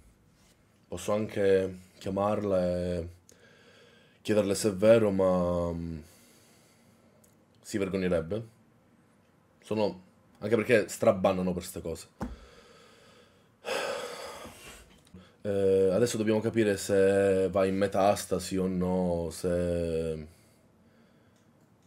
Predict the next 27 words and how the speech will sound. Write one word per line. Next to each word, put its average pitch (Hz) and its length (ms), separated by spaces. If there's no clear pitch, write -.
se - 120
l'ho 101 100
capito 104 260
è 98 60
tipo 98 240
una 95 220
specie 92 240
di 95 220
salseno. 92 640
Ehm, 90 640
la 101 80
prima 120 160
cosa 123 160
che 117 60
ho - 20
pensato 117 480
è, 87 280
ehm, 82 1300
chi 127 220
laverà 104 640
i 98 120
vestiti 95 440
a 92 60
mio 92 300
fratello 87 760
una 95 200
volta 90 560